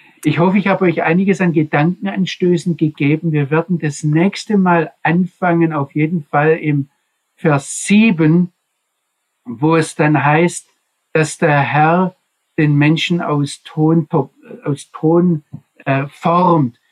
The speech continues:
Ihr könnt da gern auch schon mal lesen, dann werdet ihr nachher sagen, ah, hab ich's ja gewusst, oder,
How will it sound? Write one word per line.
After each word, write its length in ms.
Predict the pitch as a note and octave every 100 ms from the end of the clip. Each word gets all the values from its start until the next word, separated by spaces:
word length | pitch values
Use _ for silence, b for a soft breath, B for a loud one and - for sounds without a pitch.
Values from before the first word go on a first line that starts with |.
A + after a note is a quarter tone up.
| _ _
Ihr 140 | D3 C#3+
könnt 280 | F#3+ G3
da 60 | F3
gern 260 | - E3+ E3
auch 200 | E3+ -
schon 260 | F#3+ F3
mal 200 | E3+ D#3+
lesen, 460 | C#3+ C#3+ D#3+ F3 G3
dann 140 | D#3+
werdet 260 | C#3+ C#3+ C#3+
ihr 80 | C3+
nachher 300 | C3 E3 D#3
sagen, 280 | D#3 C#3
ah, 260 | C3 D#3 E3+
hab 140 | E3
ich's 180 | D#3 -
ja 100 | B2+
gewusst, 580 | - A#2 C#3 C4 A#3+ -
oder, 240 | D3+ C#3